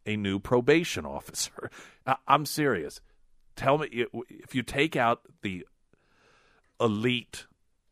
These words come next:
politician, family name out of this.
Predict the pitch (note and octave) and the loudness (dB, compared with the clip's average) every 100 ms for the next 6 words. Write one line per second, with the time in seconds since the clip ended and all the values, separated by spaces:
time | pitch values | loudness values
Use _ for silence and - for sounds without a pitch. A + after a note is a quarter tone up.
0 | _ _ _ _ _ _ _ _ - A2+ | _ _ _ _ _ _ _ _ 0 2
1 | A#2 G#2 - A2 - - D2+ - _ _ | 2 0 -2 -4 -4 -10 -16 -20 _ _
2 | _ _ _ _ _ _ _ _ _ _ | _ _ _ _ _ _ _ _ _ _
3 | _ _ _ _ _ _ _ _ _ C3 | _ _ _ _ _ _ _ _ _ 2
4 | B2+ B2+ A#2+ A2 A2 G#2+ G2 F#2 F#2 D#2 | 2 2 0 0 0 0 0 -2 -2 -6
5 | C#2 A#1+ - | -10 -12 -12